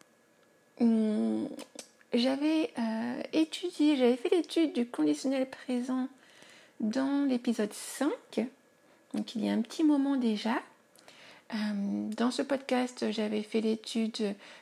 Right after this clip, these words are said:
du futur simple, du conditionnel présent,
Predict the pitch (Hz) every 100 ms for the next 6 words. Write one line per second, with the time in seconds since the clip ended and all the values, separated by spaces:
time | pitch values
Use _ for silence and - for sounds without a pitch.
0 | _ 214 202 - 233 - 220 208 - 226
1 | 247 370 - 214 208 - - - - _
2 | - _ _ _ - 208 220 247 240 240
3 | 214 220 214 - 220 202 208 262